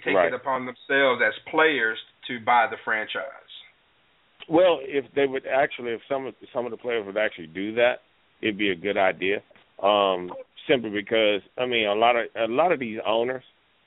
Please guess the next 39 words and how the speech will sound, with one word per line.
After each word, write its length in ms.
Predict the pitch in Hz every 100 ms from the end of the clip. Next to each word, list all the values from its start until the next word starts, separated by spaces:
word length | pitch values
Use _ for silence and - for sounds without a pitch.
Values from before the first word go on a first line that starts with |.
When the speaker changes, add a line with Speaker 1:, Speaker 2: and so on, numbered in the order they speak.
| _
Speaker 2:
you 120 | - 127
know, 140 | 113
they 140 | 110 117
just 180 | 113 -
pretty 160 | 117
much 180 | 110 101 90
do 160 | 113
things 320 | 107 117 117 98
the, 200 | 98 87 85
their 200 | 110 117
own 220 | 113 104
way, 280 | 104 113 - _ _ _ _ -
and, 200 | 120 120 -
and 180 | 127 123
a 100 | 127
lot 160 | 160 165
of 60 |
the 80 | 135
players, 480 | 127 175 180 147 117
they 100 | 127
don't 260 | 143 127 110
think 200 | 131 120
about 360 | 104 113 98 90
being 300 | 139 151 104
an 120 | 98
owner 300 | 98 98 95 _ _ _
simply 220 | 180 147
because, 340 | 135 - 139 127
I 40 | 131
mean, 260 | 131 123
this 140 | 127 196
is 160 | 139 123
what, 180 | 123 120
this 220 | 107 135 156
is 100 | 127
why 160 | 120 127
we 180 | 117 120
have 180 | 127 117
to 80 | 95